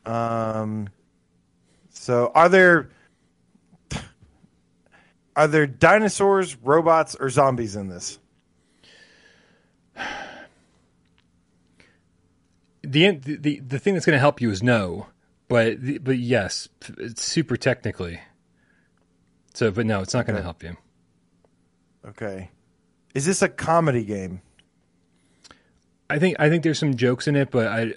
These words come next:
Speaker 2: I don't think, I don't think we think of it as comedy.
Speaker 1: Okay.
Speaker 2: Maybe some funny,
Speaker 1: <sighs>
Speaker 2: maybe some dialogue is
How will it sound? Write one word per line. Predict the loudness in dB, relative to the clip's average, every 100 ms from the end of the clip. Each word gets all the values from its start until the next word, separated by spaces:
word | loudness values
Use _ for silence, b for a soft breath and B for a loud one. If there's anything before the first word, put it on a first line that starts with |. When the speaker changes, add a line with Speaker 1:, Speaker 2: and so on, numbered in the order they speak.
| -4
Speaker 2:
I |
don't | -2 -2
think, | -2 -4 -8 -20 B B -4
I |
don't | -2 -2
think | -4
we |
think | -4 -6
of | -4
it | -4
as | -2
comedy. | -2 -2 -4 -8 _ _ _ _ _ _ _ _ _ _ _ _ _
Speaker 1:
Okay. | -14 -8 -8 -8 -14 _ _ _ _ _ _ _ b b b b b b b b _ _
Speaker 2:
Maybe | -8
some | -4 -4
funny, | -4 -4 -4
Speaker 1:
<sighs> | -4
Speaker 2:
maybe | -4 -4
some | -4 -6 -6
dialogue | -8 -6 -8 -10 -10
is | -12 -14